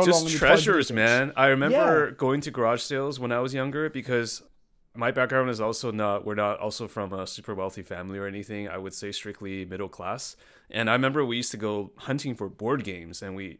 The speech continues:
Speaker 1: we had to
Speaker 2: Yeah.
Speaker 1: find the ones with all the complete pieces. My brother and I would actually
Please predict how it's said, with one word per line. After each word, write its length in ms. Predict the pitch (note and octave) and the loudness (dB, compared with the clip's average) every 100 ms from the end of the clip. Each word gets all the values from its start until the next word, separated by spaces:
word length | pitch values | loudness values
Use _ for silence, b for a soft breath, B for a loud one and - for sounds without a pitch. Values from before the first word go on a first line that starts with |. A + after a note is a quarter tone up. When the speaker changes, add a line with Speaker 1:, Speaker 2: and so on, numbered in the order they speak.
| - | -12
Speaker 1:
we 140 | G#2+ | -6
had 160 | G#2 D3 | -2 0
to 60 | D3 | 0
Speaker 2:
Yeah. 80 | |
Speaker 1:
find 220 | C#3+ B2+ C#3 | 0 0 2
the 60 | |
ones 280 | A#2 B2 B2+ | 2 0 -2
with 140 | G#2+ | -6
all 140 | G2 A2 | -4 -4
the 80 | A#2 | -4
complete 380 | G#2+ G2 G#2+ | -8 -10 -10
pieces. 380 | - C3 D#3+ D#3 | -8 -6 -6 -6
My 100 | C3+ | -6
brother 260 | F2+ G#2+ A#2 | -4 -2 -2
and 80 | G#2+ | -2
I 100 | G2+ | -4
would 120 | F#2+ | -4
actually 180 | F#2+ D3+ | -2 -2